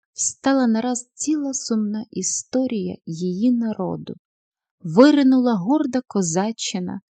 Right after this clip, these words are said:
станула і теперішність. Той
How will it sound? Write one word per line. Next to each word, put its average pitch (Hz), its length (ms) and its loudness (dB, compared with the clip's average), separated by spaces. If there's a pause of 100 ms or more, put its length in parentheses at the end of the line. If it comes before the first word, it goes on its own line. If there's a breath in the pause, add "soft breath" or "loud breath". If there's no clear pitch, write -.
(220)
станула 311 720 4
і 233 100 -2
теперішність. 180 1200 -4 (440)
Той 269 340 2